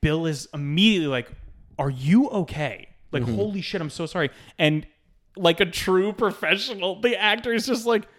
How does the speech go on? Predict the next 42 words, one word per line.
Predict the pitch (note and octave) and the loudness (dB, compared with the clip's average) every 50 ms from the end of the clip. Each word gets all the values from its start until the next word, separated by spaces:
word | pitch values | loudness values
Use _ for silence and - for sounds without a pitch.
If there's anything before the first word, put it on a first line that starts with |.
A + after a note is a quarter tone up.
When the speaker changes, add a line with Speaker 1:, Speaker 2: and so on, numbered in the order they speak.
| _ - - | _ -12 -4
Speaker 1:
"No, | F3+ A3+ B3 | 0 2 2
man, | A3 G3+ E3 D#3+ | 2 2 2 4
no, | G#3 A#3+ | 4 2
it's | F#3 - | 2 2
great. | - A#3+ F#3+ E3+ | -2 -4 -2 0
Lay | G3 G#3+ A#3 | 4 6 6
it | A#3+ | 6
into | B3+ A3+ F#3 | 6 4 0
me, | E3 C#3+ | -2 -2
lay | C#3 F3+ | 2 2
it | A3 A#3 | 2 2
into | G3+ E3 | 2 0
me. | E3 D#3+ | 0 0
Like, | D4 - | 2 2
it's | |
Speaker 2:
<laughs> | - | 4
Speaker 1:
awesome." | G3+ B3 A#3+ A3+ | 4 4 4 2
And | F#3 G#3+ | 2 4
I'm | B3 | 4
like, | B3+ A#3+ - | 4 4 6
"Oh | G4 A#4 G4+ | 4 4 6
my | - | 4
God, | - - D#4 D4+ C4+ A3+ | 0 0 -2 -2 -2 -2
like, | A3 G#3+ G#3 | -2 -4 -2
you're | G#3+ A3 | 0 0
an | A3+ | 0
adult, | A3+ F#3+ A3+ A3+ G#3+ - | 0 0 -2 -4 -4 -2
Speaker 2:
That's, | - F#3 F#3 | -2 -2 -2
Speaker 1:
man. | E3+ G3+ | -2 -2
You're, | A3+ A3+ | 0 0
like, | G#3+ A3 | 2 2
one | B3 A#3+ | 2 2
of | |
Speaker 2:
that's | A#3+ - | 2 2
Speaker 1:
those | - - | 2 2
Speaker 2:
wild. | - - | 0 2
Speaker 1:
adult | - F#3 F#3+ G3 - | 4 4 2 2 0
children." | - D#3 C#3+ C3+ C#3 C#3 C#3 | -4 -6 -6 -6 -4 -2 0
I | |
Speaker 2:
Yeah, | B2+ A#2+ | 2 2
Speaker 1:
love | - - - | 2 2 0
that. | A#2+ B2+ - - | -2 -8 -10 -12